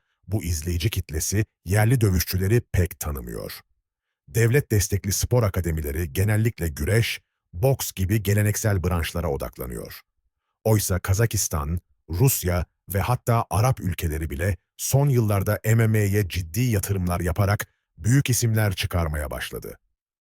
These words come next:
Türkiye'de benzer bir yatırım yaparsa uluslararası alanda rekabet edebiliriz. Türkiye'den bir Khabib çıkması için ne lazım? Daha fazla yatırım mı, halkın ilgisi mi,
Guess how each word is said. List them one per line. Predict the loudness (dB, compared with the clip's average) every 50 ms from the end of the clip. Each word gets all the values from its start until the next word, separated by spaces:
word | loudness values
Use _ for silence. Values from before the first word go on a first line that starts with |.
| _ _
Türkiye'de | 0 2 2 2 2 2 0 -2 0 -2 -4
benzer | -4 -4 -4 -2 0 0 -2 0 -2
bir | -4
yatırım | -4 -4 -6 -6 -8 -8 -8
yaparsa | -8 -6 -2 -2 -2 -2 -2 -4 -6 -8 -8 -8 _ _ _ _ _
uluslararası | -2 2 2 2 2 2 2 2 2 4 2 2 0 0 0
alanda | 0 0 0 -2 -2 -2 0 0 0
rekabet | 0 -2 -4 -2 -2 -2 0 -2 -2 -2
edebiliriz. | -4 -4 -4 -8 -8 -10 -10 -10 -8 -8 -8 -10 -12 _ _ _ _ _ _ _ _ _ _ _ _ _
Türkiye'den | 2 2 2 2 2 0 0 2 2 0 0 0
bir | -2 -4
Khabib | -2 -2 0 2 2 0
çıkması | 0 -6 -6 -4 -6 -6 -6 -6 -8
için | -8 -8 -10 -12 -12 -10
ne | -8 -6 -2
lazım? | -2 0 -2 -2 -4 -8 -12 -14 -16 -20 _ _ _ _ _ _ _ _ -2
Daha | 0 2 2 2 2
fazla | 0 0 0 0 -2 -6
yatırım | -6 -6 -8 -8 -8 -8 -8 -8 -6
mı, | -4 -2 -2 -2 -4 _ _ _ _
halkın | -6 -2 -2 -2 0 0 0 0
ilgisi | 0 0 -2 -4 -6 -6 -8 -8
mi, | -8 -4 -4 -4 -4